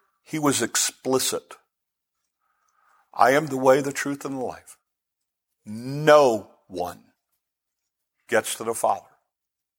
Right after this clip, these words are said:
but through me." If there was any, and, and one of the last things that he does, one of the last prayers that he has to the Father is,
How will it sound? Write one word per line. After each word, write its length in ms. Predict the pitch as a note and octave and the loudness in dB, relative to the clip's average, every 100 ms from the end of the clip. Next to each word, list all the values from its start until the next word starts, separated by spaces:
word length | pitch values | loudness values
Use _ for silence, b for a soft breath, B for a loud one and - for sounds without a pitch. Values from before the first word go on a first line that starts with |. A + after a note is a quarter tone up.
| - | -18
but 120 | F2+ | -16
through 180 | - F2 | -16 -20
me." 100 | E2+ E2 _ _ _ _ _ _ _ _ _ _ _ _ _ _ _ _ _ _ | -20 _ _ _ _ _ _ _ _ _ _ _ _ _ _ _ _ _ _ _
If 220 | A2 - | -10 -8
there 240 | A2+ D#3 F#3+ | 2 4 6
was 260 | C3 - - | 2 -2 -2
any, 240 | C#3+ D#3 | -2 -2
and, 340 | D3 - D#3+ - | -8 -4 -4 -2
and 200 | F3+ E3+ | -2 2
one 120 | G3 | 4
of 80 | A#3 | 4
the 80 | F3+ | 4
last 360 | F3 A3 A3 | 6 4 2
things 220 | A3 G#3 F3 | 0 2 2
that 120 | D#3 | 0
he 100 | E3+ | 0
does, 260 | E3 G#3+ | 4 4
one 140 | D#3 D#3+ | 4 0
of 40 | |
the 60 | C#3+ | 4
last 260 | E3+ B3 | 4 4
prayers 340 | - F3+ A3 D#3+ | 2 4 4 2
that 100 | B2+ | -6
he 80 | B2 | 0
has 300 | E3 G#3 - | 2 2 0
to 80 | |
the 100 | B2 | -2
Father 460 | A#2 F#3+ A#3 C3 B2 | 2 4 4 4 0
is, 260 | D3 C3+ | 0 0